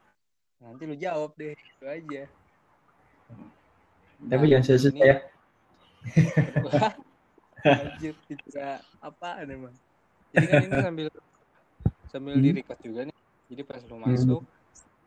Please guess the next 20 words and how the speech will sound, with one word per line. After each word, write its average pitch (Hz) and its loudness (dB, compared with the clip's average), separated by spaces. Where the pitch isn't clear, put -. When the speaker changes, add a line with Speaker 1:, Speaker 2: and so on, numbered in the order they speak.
Speaker 1:
ke 135 -16
room 120 -14
ini, 139 -4
Speaker 2:
Hmm. - -20
Speaker 1:
ini 139 -14
udah 120 -10
nge-record 123 -14
nih. 123 -20
Jadi 127 -16
nanti 135 -8
Speaker 2:
Hmm. 123 -6
Speaker 1:
gua, 117 -12
apa, 131 -14
pas - -20
uploadnya 120 -12
juga 117 -10
full 117 -10
aja 123 -8
gitu. 113 -16
Speaker 2:
Hmm. 127 0